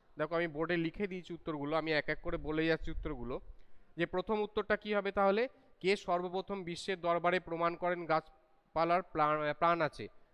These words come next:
তাহলে কি লিখেছি? আচার্য জগদীশচন্দ্র বসু বিশ্বের দরবারে প্রমাণ করেন, আহ, গাছপালার প্রাণ আছে।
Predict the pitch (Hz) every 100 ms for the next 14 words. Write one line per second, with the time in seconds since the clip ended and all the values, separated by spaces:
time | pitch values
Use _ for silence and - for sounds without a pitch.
0 | - 165 175 196 196 214 220 160 190 170
1 | 190 170 160 160 185 - 196 185 180 165
2 | 160 226 262 - - - 117 151 - 202
3 | 180 165 165 160 160 160 151 151 151 156
4 | 156 220 269 - - - - 135 139 143
5 | 135 143 - 156 156 233 285 - - 151
6 | 139 127 113 107